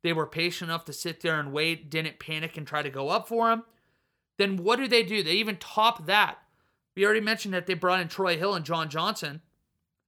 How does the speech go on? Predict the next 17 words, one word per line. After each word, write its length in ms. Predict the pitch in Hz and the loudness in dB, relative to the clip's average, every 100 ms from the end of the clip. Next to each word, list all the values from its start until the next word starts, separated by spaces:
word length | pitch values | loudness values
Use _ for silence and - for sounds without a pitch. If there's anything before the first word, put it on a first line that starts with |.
| _ _ _ - | _ _ _ -2
Jeremiah 680 | 147 226 254 254 214 226 233 | 4 6 6 6 6 6 6
Owusu-Koramoah. 1300 | 175 175 220 - 247 240 - 208 196 165 175 147 - _ _ _ _ _ _ _ 247 | 4 2 -2 0 -2 -2 0 2 2 2 0 0 -4 _ _ _ _ _ _ _ -6
This 160 | 262 | 0
guy 160 | 240 175 | 2 2
was 200 | 147 - | 0 -6
tagged 360 | 170 190 208 | 0 2 0
as 120 | 151 - | -4 0
high 200 | 196 165 | 2 2
as 100 | 143 | 0
seventeenth, 760 | - 190 208 165 185 208 220 | 0 0 0 -4 -4 -4 -2
I 100 | 175 | -2
think 200 | 170 185 | -2 -2
I 60 | 170 | 0
remember, 360 | 165 165 170 170 | 0 0 -2 -2
to 160 | 190 | 0
the 60 | 170 | 0
Raiders. 500 | 170 233 240 - | 2 2 0 -4